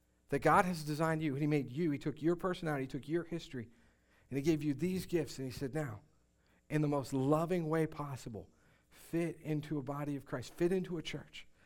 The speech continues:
I don't even care if it's this one. Fit into a church and find how to love other people and to love me and to love the world really, really well, because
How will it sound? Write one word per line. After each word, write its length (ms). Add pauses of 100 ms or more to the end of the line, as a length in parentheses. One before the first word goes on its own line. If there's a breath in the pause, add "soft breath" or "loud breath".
(100)
I 80
don't 120
even 140
care 160
if 80
it's 120
this 160
one. 120 (380 soft breath)
Fit 200
into 320
a 40
church 520 (800)
and 120
find 360
how 100
to 100
love 600
other 260
people 340
and 80
to 60
love 400
me 160
and 80
to 60
love 320
the 80
world 340
really, 260
really 260
well, 200 (280 loud breath)
because 280